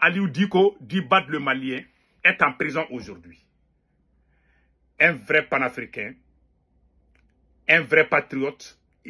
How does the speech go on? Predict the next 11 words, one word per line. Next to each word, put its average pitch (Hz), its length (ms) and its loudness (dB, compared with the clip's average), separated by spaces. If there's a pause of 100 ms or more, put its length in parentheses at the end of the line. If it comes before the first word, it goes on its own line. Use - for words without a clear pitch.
(260)
qui 359 300 6 (460)
l'a 175 220 4
mis 196 240 0
en 135 100 0
prison ? 117 420 -8 (1000)
Un 214 300 4
ancien 196 500 -4 (1040)
rebelle 151 580 4 (1120)
de 165 180 2
la 156 180 6
sema. 180 480 -4